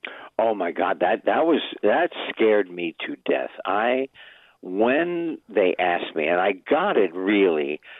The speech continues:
because I was, you know, the Fonz. So I, I have to be honest, that's one of the reasons that they asked me to do it. And I tried to talk myself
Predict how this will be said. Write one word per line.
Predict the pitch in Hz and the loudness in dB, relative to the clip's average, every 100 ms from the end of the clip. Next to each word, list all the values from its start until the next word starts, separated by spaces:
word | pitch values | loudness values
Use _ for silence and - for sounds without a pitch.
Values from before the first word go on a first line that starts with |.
| - - | -18 -2
because | 113 - 98 90 - | -2 2 0 2 2
I | 90 | 0
was, | 80 80 - 95 - | 0 -2 -4 -4 -4
you | 113 101 | -2 0
know, | 87 78 | 0 0
the | 90 - | -2 0
Fonz. | 104 76 64 - - - - _ _ _ _ _ - - | -2 0 -4 -10 -18 -20 -20 _ _ _ _ _ -12 0
So | 120 104 98 98 95 90 _ _ _ _ _ _ _ _ - _ _ - 131 - | 4 6 6 4 2 -2 _ _ _ _ _ _ _ _ -20 _ _ -6 -6 -4
I, | 139 - | -4 -2
I | 135 135 | -2 0
have | 123 - | -2 -2
to | - | -2
be | 98 87 | 2 2
honest, | 87 85 78 - | 2 0 -2 0
that's | 95 - | 0 0
one | 98 101 104 | 0 2 2
of | 85 | 2
the | 87 | 2
reasons | 82 95 90 85 82 80 | 2 2 0 -2 -6 -2
that | 87 - | -2 2
they | 85 78 | 2 2
asked | 80 78 78 | 0 -2 -6
me | |
to | 65 65 | -6 -6
do | 78 65 | -2 -2
it. | - - _ _ _ _ _ _ _ _ _ - _ | -4 -16 _ _ _ _ _ _ _ _ _ -20 _
And | 95 90 - | -4 -4 -4
I | 98 107 127 143 143 - | -2 0 0 -2 -4 -4
tried | 110 110 120 | -2 0 -2
to | 85 | -4
talk | - - 107 - | -6 -2 -2 -4
myself | 101 101 101 - 101 | -4 -4 -2 2 2